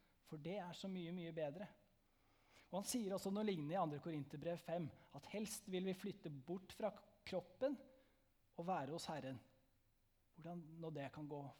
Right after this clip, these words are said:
gå til. Men uansett, det er altså ikke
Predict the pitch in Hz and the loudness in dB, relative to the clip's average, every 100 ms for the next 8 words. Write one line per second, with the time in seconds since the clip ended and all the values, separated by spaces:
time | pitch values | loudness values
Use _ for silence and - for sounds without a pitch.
0 | - - - - _ 226 147 143 135 110 | -20 -20 -20 -20 _ -10 -8 -6 -6 -8
1 | - - - _ _ _ _ _ _ 160 | -18 -20 -20 _ _ _ _ _ _ 2
2 | 208 220 214 202 202 208 - 160 160 208 | 2 4 0 0 0 -2 -6 -2 2 4
3 | 170 160 - 220 220 226 - - 185 | 2 -2 -2 -4 -2 -6 -8 -2 0